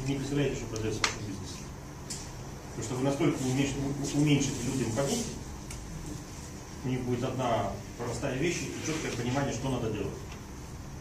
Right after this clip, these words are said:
Сложно рассказать? Нет, не сложно. Сколько людям ты это можешь рассказать? Как, сколько у тебя займет времени найти три человека, которые хотят две тысячи долларов в Мерседес?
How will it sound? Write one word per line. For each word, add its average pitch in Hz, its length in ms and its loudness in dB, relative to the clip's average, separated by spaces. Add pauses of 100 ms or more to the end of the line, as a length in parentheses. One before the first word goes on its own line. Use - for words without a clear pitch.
(800)
Сложно 190 500 4
рассказать? 123 480 0
Нет, 170 160 0
не 135 80 -2
сложно. 113 260 0
Сколько 180 260 2
людям 143 220 2
ты 139 120 2
это 139 120 4
можешь 135 240 2
рассказать? - 380 0 (2750)
Как, 170 220 2
сколько 190 200 4
у - 20 2
тебя 156 100 2
займет 135 220 4
времени 120 260 2
найти 120 360 2
три - 200 0
человека, 143 280 2
которые 110 240 0
хотят - 340 0
две 110 80 0
тысячи 110 240 -2
долларов 127 280 0
в - 140 -4
Мерседес? - 300 -4